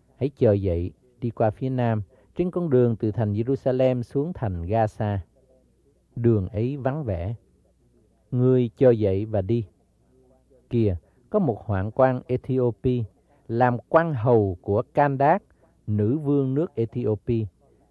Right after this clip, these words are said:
coi sóc hết cả kho tàng bà, đã đến thành Jerusalem để thờ phượng. Khi trở về, ngồi trên xe mà đọc sách tiên tri Esai. Đức Thánh Linh phán cùng Philip rằng, "Hãy lại gần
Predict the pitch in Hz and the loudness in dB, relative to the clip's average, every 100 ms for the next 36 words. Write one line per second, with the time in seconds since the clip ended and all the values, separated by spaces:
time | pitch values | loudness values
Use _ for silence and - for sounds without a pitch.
0 | _ - 156 160 - 220 - - 226 - | _ 0 2 2 -2 -4 -4 -2 -2 0
1 | 107 101 147 - 135 - 104 90 90 85 | -2 -2 -4 -2 -2 0 -2 -2 -6 -6
2 | 80 _ _ _ _ 107 135 185 277 170 | -10 _ _ _ _ -2 2 2 2 -2
3 | 135 151 170 160 151 151 143 120 123 117 | -2 -4 -2 -2 2 2 2 -2 -4 -4
4 | 95 - 95 85 87 _ _ _ _ _ | -6 -6 -8 -8 -10 _ _ _ _ _
5 | _ - 226 190 143 190 131 120 117 113 | _ -6 -2 4 4 6 4 4 4 0
6 | 104 139 135 - 143 135 107 92 85 - | 0 -4 -2 4 4 4 -2 -4 -6 -6
7 | 147 - 113 120 117 110 104 113 104 98 | -6 -6 -6 -4 -2 -2 -4 -4 -4 -6
8 | _ _ _ _ _ _ _ _ _ _ | _ _ _ _ _ _ _ _ _ _
9 | - 139 147 139 127 117 - 123 175 - | -12 -8 -4 0 0 -2 -4 -4 -4 -8
10 | 90 101 101 135 120 92 85 _ _ _ | -8 -6 -4 -4 -4 -6 -6 _ _ _
11 | _ _ _ _ _ _ 104 147 120 90 | _ _ _ _ _ _ -4 -2 -2 -4
12 | 104 117 107 | -2 0 0